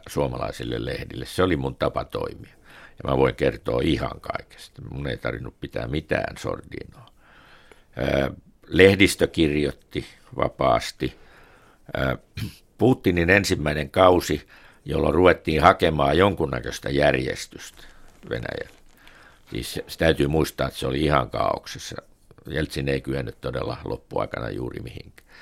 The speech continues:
Sitten oli se Valkoisen talon ampuminen yhdeksänkymmentäkolme ja muuta tällaista, että, että siinä oli niin paljon sitä, sitä Jeltsinin kykenemättömyyttä sit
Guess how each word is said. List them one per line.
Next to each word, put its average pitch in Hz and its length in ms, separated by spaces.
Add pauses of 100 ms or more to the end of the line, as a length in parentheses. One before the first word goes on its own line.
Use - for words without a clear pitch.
(140)
Sitten 71 280
oli 71 120
se 71 160
Valkoisen 67 520
talon 64 300
ampuminen 60 540
yhdeksänkymmentäkolme 55 960
ja 50 160 (800)
muuta - 220
tällaista, - 460
että, 60 400
että - 240
siinä 87 220
oli 80 160
niin 73 220
paljon 69 340
sitä, 62 340 (1400)
sitä - 220
Jeltsinin 87 640
kykenemättömyyttä 78 1080
sit 76 200